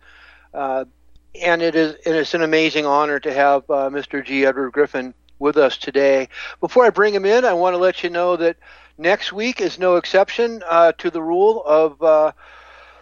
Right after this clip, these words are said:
my being able to bring you some amazing,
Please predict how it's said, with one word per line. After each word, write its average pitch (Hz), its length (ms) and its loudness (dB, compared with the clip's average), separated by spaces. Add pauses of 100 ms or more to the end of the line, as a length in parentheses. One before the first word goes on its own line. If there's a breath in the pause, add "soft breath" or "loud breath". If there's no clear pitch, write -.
(600 loud breath)
my 190 220 2
being 202 240 -4
able 190 300 0
to 151 100 -6
bring 180 340 -4
you 151 200 -8
some 160 260 -10
amazing, 160 680 -4